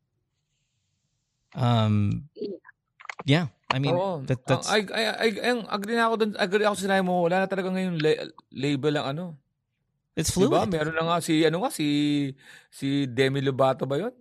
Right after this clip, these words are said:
Speaker 3: Nag-ano na siya ngayon, diba?
Speaker 2: Yeah.
Speaker 3: Ano, anong tawag dun? They. They na siya ngayon. Ang pronoun niya, they.
Speaker 1: They, yeah.
Speaker 3: O,
Speaker 1: So,
Speaker 3: diba?
Speaker 1: eh, wait, wait. So, how many guys have you had sex with, period? One?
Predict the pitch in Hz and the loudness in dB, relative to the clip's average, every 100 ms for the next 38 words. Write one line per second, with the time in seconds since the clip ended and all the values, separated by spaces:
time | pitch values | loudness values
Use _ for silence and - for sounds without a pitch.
0 | 175 143 127 - 139 131 139 147 220 151 | -16 -10 -6 -4 -2 -2 -4 -4 -6 -6
1 | 143 208 165 156 - _ _ - 123 123 | -6 -8 -10 -10 -14 _ _ -12 -10 -8
2 | 147 147 147 175 147 226 165 143 120 156 | 0 2 2 2 2 4 4 2 4 6
3 | 170 170 160 160 170 175 156 147 143 143 | 6 6 4 4 4 4 6 6 8 6
4 | 147 170 131 139 170 135 113 - 113 110 | 6 4 6 8 8 6 2 -4 0 2
5 | 101 - 113 98 87 _ _ _ _ _ | 2 0 0 0 -2 _ _ _ _ _
6 | _ - - 330 381 - 466 370 262 240 | _ -8 4 6 8 6 4 2 4 2
7 | - 226 240 349 370 233 220 208 185 165 | 4 4 4 2 2 2 2 2 2 2
8 | 147 139 139 113 - 104 78 92 107 123 | 2 0 0 2 0 0 -4 -4 0 0
9 | 185 | 0